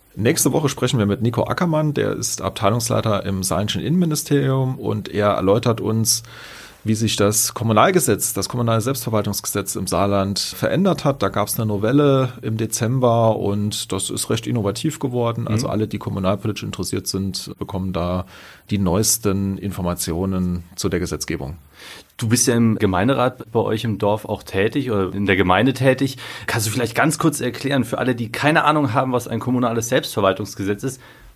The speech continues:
Speaker 2: was das ist und vielleicht einen Punkt, was sich geändert hat?
Speaker 1: Also ich war im Gemeinderat und da hat sich einiges geändert. Zum Beispiel das Thema, kann ich eine Sitzung digital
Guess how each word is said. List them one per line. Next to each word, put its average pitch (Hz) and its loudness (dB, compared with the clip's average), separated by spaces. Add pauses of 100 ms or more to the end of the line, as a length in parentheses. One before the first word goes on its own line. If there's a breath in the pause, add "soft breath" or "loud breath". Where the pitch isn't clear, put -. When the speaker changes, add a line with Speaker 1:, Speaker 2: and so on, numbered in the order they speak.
Speaker 2:
was 139 2
das 135 4
ist 196 -2
und 151 4 (200)
vielleicht 101 -4
einen 143 2
Punkt, 147 -2
was 131 2
sich - -14
geändert 107 -2
hat? 90 -14 (540 soft breath)
Speaker 1:
Also 110 2
ich 104 -2
war 117 6
im 226 0
Gemeinderat 170 0
und 117 2 (180)
da 104 4
hat - -6
sich - -2
einiges 175 2
geändert. 131 2
Zum 101 2
Beispiel 101 -2
das 101 -2
Thema, 117 2
kann 110 -6
ich 117 -4
eine 101 -2
Sitzung 113 -2
digital 104 -2